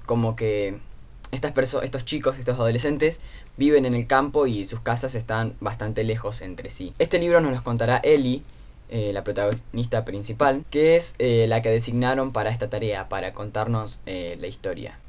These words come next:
Cabe destacar que Ellie, eh, se convirtió rápidamente en uno de mis protagonistas femeninos favoritos. Bueno, al margen de todo esto, como venía diciendo, los siete amigos se van a acampar ahí, todos muy divertidos, eh, varios chicos, varias chicas,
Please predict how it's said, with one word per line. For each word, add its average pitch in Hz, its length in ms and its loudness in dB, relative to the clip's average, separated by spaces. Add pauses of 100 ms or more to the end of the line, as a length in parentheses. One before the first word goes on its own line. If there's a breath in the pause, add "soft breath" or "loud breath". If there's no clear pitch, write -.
(120)
Cabe 170 180 10
destacar 143 400 4
que 151 160 4
Ellie, 135 260 2 (120)
eh, 104 320 -4
se - 120 -8
convirtió 113 480 2
rápidamente 131 600 2
en 123 80 0
uno 127 120 0
de 123 60 0
mis 120 140 0
protagonistas 110 800 -2
femeninos 113 420 -2
favoritos. 107 600 -4 (140)
Bueno, 147 220 4
al 131 100 4
margen 165 300 2
de 143 100 2
todo 151 220 8
esto, 139 340 2
como 120 160 0
venía 117 260 2
diciendo, 123 640 2 (300)
los 147 180 4
siete 175 200 4
amigos 175 320 4
se 147 80 0
van 143 160 4
a 139 60 6
acampar 123 500 4
ahí, 120 320 2
todos 113 240 2
muy 110 120 0
divertidos, 113 1000 2
eh, 92 500 -6 (220)
varios 113 300 2
chicos, 120 440 0
varias 104 260 -2
chicas, 117 500 -2